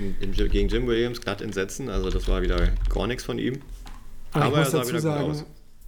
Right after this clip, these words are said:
Speaker 2: ich muss dazu sagen, dass ich, äh, tatsächlich aber auch Richtung Peter Wright gegangen wäre bezüglich, dass ich's je-, also ob das es jetzt wirklich drei null in Sätzen ist, vielleicht nicht, aber es ist jetzt nicht die allergrößte Überraschung. Er hat ja ein sehr durchwachsenes Jahr gehabt. Ähm,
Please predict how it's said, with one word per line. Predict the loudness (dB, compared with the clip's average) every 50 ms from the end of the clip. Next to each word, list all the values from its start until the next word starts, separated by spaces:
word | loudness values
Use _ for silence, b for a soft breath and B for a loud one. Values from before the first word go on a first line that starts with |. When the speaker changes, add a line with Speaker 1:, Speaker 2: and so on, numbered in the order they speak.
| -14 -12 -10 -8 -6 -4 -2
Speaker 2:
ich | -2 0 0
muss | 0 0 0
dazu | -2 -2 -2 -2 0
sagen, | 0 2 2 2 0 0
dass | 0 -2 -2 -2 -2
ich, | -4 -4 -4 -4 -2
äh, | 0 0 0 2 0 2 0 0 0 0 0 -2 -2 -2
tatsächlich | -4 -2 -2 0 0 0 0 0 0
aber | 0 0 -2 -2
auch | -4 -4 -4 -6 -10 -12 -6 -2
Richtung | -2 -2 -2 -2 -4 -2
Peter | -2 -2 0 0 0
Wright | 2 0 0
gegangen | 0 -2 -2 0 0 0 0 0 0
wäre | 0 0 0 0 0 0
bezüglich, | 0 -2 -2 -2 -2 -2 0 0 0 -2 0 -2
dass | -2 -2 -2 -2
ich's | -4 -4 -6 -8 -8 -6
je-, | -4 -6 -4 -2
also | 0 0 2 0 0 B B B B B B B B
ob | -6 -6 -4 -2
das | -2 0 0
es | 0
jetzt | 0 0 0 0
wirklich | -2 -2 -2 -2
drei | -2 -2 -2 0
null | 2 2 2
in | 2 2 0
Sätzen | 0 -2 -2 -2 -2 -2 0
ist, | -2 -2 -4 -8 -10
vielleicht | -4 -2 0 0 2 2
nicht, | 2 2 2 0 0
aber | -2 -2 -4 -4 -8 -10 -10 -10
es | -8 -8 -4
ist | -2
jetzt | -2 0 0 0
nicht | 0 0 0 0
die | 0 0
allergrößte | 0 0 -2 -2 -4 -6 -6 -6 -6 -6
Überraschung. | -6 -6 -6 -6 -6 -6
Er | -6 -6
hat | -4 -4
ja | -4
ein | -2 -2 -4
sehr | -2 0 0 0 2
durchwachsenes | 0 -2 -4 -6 -8 -8 -8 -8 -8 -8 -8
Jahr | -6 -6 -6 -4
gehabt. | -4 -6 -6 -8 -10 -14 -16 -12 -8 -6
Ähm, | -4 -2 -2 -2 -2 -2 -2 -4